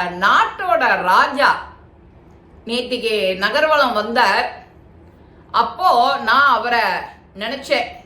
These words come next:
"இந்த நாட்டோட ராஜா இறந்து போனாதான் என் கடையில இருக்கிற மரக்கட்டை எல்லாம் நல்லா வித்து சேல்ஸ் ஆகும், நமக்கு நல்ல பொருள் வருமானம் வரும்,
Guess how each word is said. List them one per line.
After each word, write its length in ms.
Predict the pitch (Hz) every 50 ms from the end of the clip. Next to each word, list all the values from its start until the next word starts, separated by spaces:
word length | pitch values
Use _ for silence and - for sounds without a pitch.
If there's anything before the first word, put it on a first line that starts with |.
| - - - - - - -
"இந்த 600 | - 175 190 190 185 185 180 175 165 160 160 160 160 165
நாட்டோட 680 | 185 202 233 277 320 311 - 320 311 302 277 254 226 185
ராஜா 440 | 185 190 202 - 269 262 285 277 262
இறந்து 640 | 233 196 190 202 220 - 269 - 294 285 - - -
போனாதான் 680 | 208 208 202 196 185 170 160 147 156 156 190 214 254 285 285 - - - - - - - - - _ - -
என் 380 | 165 202 220 247 262 254 -
கடையில 500 | - 233 220 233 277 311 330 330 320 302
இருக்கிற 280 | 277 - - 262 247 233
மரக்கட்டை 680 | 220 185 185 196 226 254 254 294 269 262 269 247 226
எல்லாம் 440 | 226 226 240 254 262 269 285 285 254
நல்லா 360 | 220 208 208 233 269 277 269
வித்து 340 | 254 226 226 - - 262 254 254 -
சேல்ஸ் 340 | 240 233 247 - - - 247
ஆகும், 580 | 208 208 208 196 208 220 - - - - - - - - - - -
நமக்கு 400 | 214 220 233 240 233 233 214 214
நல்ல 380 | 196 202 214 233 254 277 285 277 262 226 202 180 165 - - - - - - - - -
பொருள் 360 | - 247 254 262 277 277 269
வருமானம் 600 | 226 208 202 208 226 240 262 254 247 247 226 214 202
வரும், 380 | 196 202 233 277 302 302 294